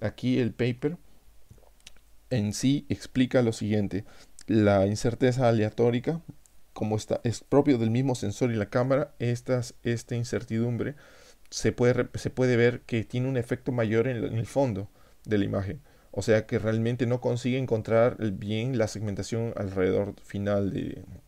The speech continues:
de todo, de todo el panorama. Y es una incertidumbre que, que, por ejemplo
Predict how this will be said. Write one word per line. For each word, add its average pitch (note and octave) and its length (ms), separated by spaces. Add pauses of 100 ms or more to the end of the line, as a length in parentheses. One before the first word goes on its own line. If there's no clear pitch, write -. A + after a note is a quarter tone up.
de - 120
todo, G#2 520 (480)
de G#2+ 140
todo A2 120
el A2 80
panorama. G2 500 (1120)
Y G#2+ 280
es G#2+ 140
una A2+ 280
incertidumbre G#2+ 880
que, F#2+ 440 (1000)
que, G#2+ 120
por G#2 140
ejemplo G2 600